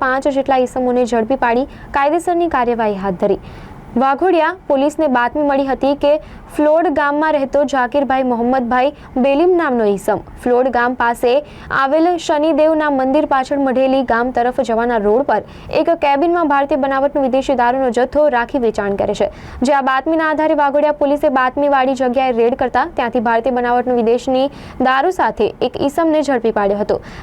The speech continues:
જેમાં રેડ કરતા સ્થળ ઉપરથી બિયરના ટીન તેમજ ભારતીય બનાવટના વિદેશી દારૂની બોટલ નંગ ત્રણસો પંદર મળી આવી હતી. વાઘોડિયા પોલીસે રૂપિયા ચોત્રીસ હજાર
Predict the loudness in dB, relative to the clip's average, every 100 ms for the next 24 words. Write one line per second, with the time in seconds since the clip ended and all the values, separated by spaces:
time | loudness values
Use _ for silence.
0 | 0 2 2 2 2 2 2 0 0 0
1 | 2 0 2 0 2 2 2 0 0 0
2 | 0 0 0 -2 0 0 0 0 0 0
3 | 0 0 0 0 0 0 0 0 0 0
4 | 2 2 0 -2 -6 -8 -2 0 0 -2
5 | 0 0 0 0 0 0 -2 -4 -2 -2
6 | -4 -12 -20 -4 0 2 2 2 2 2
7 | 0 2 2 2 2 0 -4 -16 -4 0
8 | 2 2 2 2 2 0